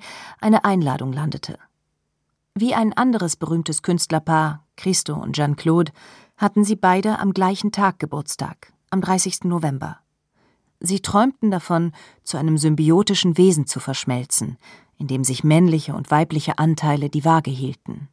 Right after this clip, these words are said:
In ihrer Kunst aber trieben sie den Geschlechterkampf auf die Spitze.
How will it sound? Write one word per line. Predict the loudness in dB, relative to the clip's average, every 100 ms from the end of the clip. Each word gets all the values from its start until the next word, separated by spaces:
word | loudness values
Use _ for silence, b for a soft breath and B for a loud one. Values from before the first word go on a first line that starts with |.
| _ _ _ b b b b b b 0
In | 2
ihrer | 2 2 0
Kunst | 0 0 2 -2 -6
aber | -6 -4 -6 -8
trieben | -2 0 2
sie | 2 0
den | 0 0
Geschlechterkampf | 0 0 0 0 -4 -4 -6 -6
auf | -10 -8
die | -8
Spitze. | -6 -4 -4 -8